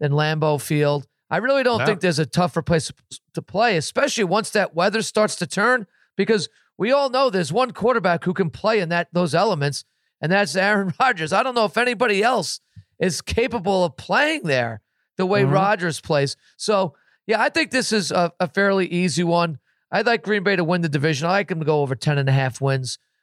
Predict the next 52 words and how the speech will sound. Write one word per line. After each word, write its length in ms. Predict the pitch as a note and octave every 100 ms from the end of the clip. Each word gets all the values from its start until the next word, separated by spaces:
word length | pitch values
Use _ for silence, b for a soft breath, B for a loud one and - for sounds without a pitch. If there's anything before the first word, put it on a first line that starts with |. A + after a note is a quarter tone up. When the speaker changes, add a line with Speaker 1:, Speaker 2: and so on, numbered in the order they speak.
| _
Speaker 1:
Uh, 280 | - C3 C3 -
really, 380 | F#3+ F3 C3+ C3
uh, 200 | B2+ B2+
with, 280 | B2+ - C3+
uh, 240 | B2+ B2+ - _ _ _
I'm 140 | C#3+ F#3
not 160 | F#3
even 300 | E3 D3+ B2+
second 380 | - G3 F3+ D#3
guessing 320 | D3+ D3+ -
myself 380 | B2+ A#2+ C3+ A#2+
on 100 | B2
this 200 | B2+ C3
one. 180 | B2 A2+ - _ _ _ _ _ _ _ -
Speaker 2:
All 100 | C3+
right. 200 | E3 D3 _
I 120 | C3+
think, 220 | D3+ D#3 C#3+
uh, 60 |
I'm 480 | C#3+ C3+ B2+ B2 A#2+
sticking 300 | - E3+ G3+
with 140 | F3
ten, 320 | - C#3+ C#3+ D3
ten 200 | D3+ D3+
and 140 | D3
seven, 300 | - C#3 C3+
enough 200 | C3+ C#3+
to 60 | D3+
win 120 | D3
the 60 | C#3
division. 380 | B2+ C3+ C3+ C3+
Harry, 380 | E3+ F3+ F3+ F3
you, 260 | D3 C3+ B2+
you 100 | C3+
have 160 | B2
your 100 | B2+
doubts 380 | A#2 E3 F3+ E3
about 240 | C#3 C#3 C#3
Aaron 260 | C#3+ C#3+
Rodgers 540 | C#3+ D3+ D3 D3+ C#3 - _ _ -
taking 260 | C#3+ C3
the 80 | B2
field, 480 | A2+ D#3+ D#3+ D#3 C3+
but 160 | B2 G#2+
still 300 | - E3 D3+
like 200 | C#3+ C3+
them 140 | B2+
over 220 | B2 A#2+
ten 220 | A2+ A#2
and 80 | G#2+
a 20 |
half. 240 | G2+ -